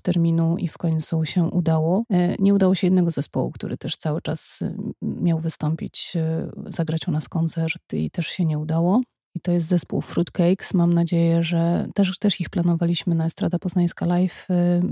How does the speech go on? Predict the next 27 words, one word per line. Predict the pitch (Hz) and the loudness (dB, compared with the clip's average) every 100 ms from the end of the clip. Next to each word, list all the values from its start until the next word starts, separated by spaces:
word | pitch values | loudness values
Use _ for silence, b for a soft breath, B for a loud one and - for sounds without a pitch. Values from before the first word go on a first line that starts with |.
| 160 - | -2 -4
ale | - 175 170 - | -2 0 0 0
też | 180 | -2
się | - - 190 | -2 2 4
nie | 180 | 4
udało, | 165 175 175 175 170 | 4 4 4 4 2
bo | 170 | -2
po | 170 | -4
prostu | - 170 - 185 | -6 -8 -6 -4
też | 175 - | -2 -2
się | - | -2
terminy | 185 185 185 165 | 2 4 6 4
nie | 160 | 0
zgrały. | 165 170 165 185 B B B B B B - | -4 -2 0 0 B B B B B B 0
Mam | 170 | 2
nadzieję, | 170 170 | 4 2
że | 170 | 2
kiedyś | - 165 160 | 0 -2 0
nam | 175 | 0
się | 160 - | 2 0
uda | - 170 160 | 2 2 2
ich | 160 143 202 175 175 | 0 0 0 2 2
również | 175 165 160 - 175 | 4 2 0 -2 2
nagrać. | 170 160 180 220 - - | 2 2 0 0 -4 -2
Mamy | 240 269 | 4 4
też | 220 - | 4 2
Rad | 170 165 - | 2 2 -2
Crew, | - 269 | 0 2